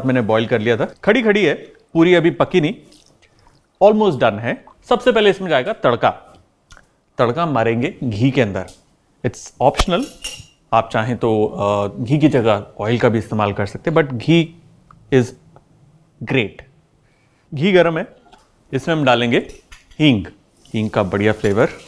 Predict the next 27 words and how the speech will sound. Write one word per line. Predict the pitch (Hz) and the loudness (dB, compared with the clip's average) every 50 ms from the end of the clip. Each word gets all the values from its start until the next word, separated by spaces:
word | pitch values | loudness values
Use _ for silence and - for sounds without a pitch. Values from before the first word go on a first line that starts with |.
| - _ _ _ | -20 _ _ _
साथ | _ - 135 139 147 | _ -2 0 0 0
ही | - 190 202 - - | 0 -6 -10 -10 -14
सूखी | - - 190 180 165 - 185 | -12 -8 -8 -8 -4 -2 0
लाल | 135 120 113 107 | 2 2 2 0
मिर्च, | 101 104 123 190 240 - - - - - _ _ _ _ - - - - _ _ _ _ _ _ _ _ _ - 131 - - - - - - - _ _ _ _ _ _ _ _ _ _ - | 0 -2 -4 -4 -4 -8 -14 -20 -20 -20 _ _ _ _ -20 -20 -20 -20 _ _ _ _ _ _ _ _ _ -20 -20 -18 -16 -16 -16 -16 -16 -18 _ _ _ _ _ _ _ _ _ _ -6
इसमें | 170 - 202 185 | -4 -2 0 2
जाएगा | 147 139 127 113 143 190 | 4 4 4 4 2 -2
जीरा, | 170 120 - 107 107 104 - - - _ _ _ _ _ _ _ _ _ _ _ _ _ _ _ _ _ _ _ _ _ _ _ _ _ _ _ _ _ _ _ _ _ _ _ _ - | -2 -4 -4 -4 -2 -4 -4 -4 -10 _ _ _ _ _ _ _ _ _ _ _ _ _ _ _ _ _ _ _ _ _ _ _ _ _ _ _ _ _ _ _ _ _ _ _ _ -4
खूब | - 190 - | -4 -4 -2
सारा | - 175 160 175 208 | 0 0 0 2 0
चॉप्ड | 202 - - 151 135 123 120 104 | -2 -2 0 0 0 0 0 0
गार्लिक। | 117 113 104 98 98 - - - - - - - - - - - - - - - - - - - - - - - - - - - - - - | 2 2 2 2 -2 -6 -10 -16 -20 -20 -20 -20 -20 -20 -20 -20 -20 -20 -20 -20 -20 -20 -20 -20 -20 -20 -20 -20 -20 -20 -20 -20 -20 -8 -6
देखिए, | 156 165 220 202 | -2 0 0 0
गार्लिक | 131 101 - 104 101 107 151 190 185 - | 0 0 2 2 2 2 2 -2 0 2
का | 185 185 | 2 2
एक | 165 160 143 120 92 | 2 2 0 -2 -2
बढ़िया | - 110 113 139 156 | -2 0 2 0 0
फ्लेवर | 147 - - 110 117 143 143 | 0 0 -2 0 2 2 2
आता | 110 98 - 127 | 2 2 0 -4
है, | - - - - - | -6 -6 -8 -10 -10
इसलिए | 135 - - 160 170 170 - - - - - | -10 -4 0 2 2 2 2 -2 -8 -6 0
गार्लिक | 117 117 120 113 143 185 - | 0 2 2 2 0 -2 -2
थोड़ी | - - - - - 208 208 196 185 160 | -4 -8 -12 -6 -2 0 2 2 2 2
सी | 120 - 131 | 0 -2 -2
ज़्यादा | 107 110 98 95 107 | 0 0 2 2 0
मात्रा | 104 104 98 - - - 107 | 0 -2 -4 -4 -4 -4 -2
में। | 104 127 | -2 -4